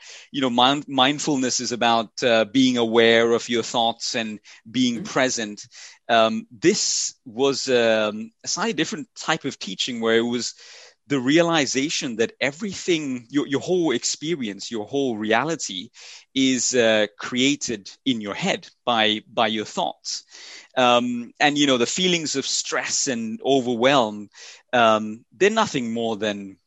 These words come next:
Speaker 1: than thoughts that have been fabricated in your head.
Speaker 2: Yeah.
Speaker 1: Um, and, you know, while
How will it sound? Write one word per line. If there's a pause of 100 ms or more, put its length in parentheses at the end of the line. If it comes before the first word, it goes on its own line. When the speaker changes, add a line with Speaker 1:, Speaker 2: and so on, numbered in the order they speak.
Speaker 1:
than
thoughts
that
have
been
fabricated
in
your
head. (580)
Speaker 2:
Yeah. (300)
Speaker 1:
Um,
and, (100)
you
know,
while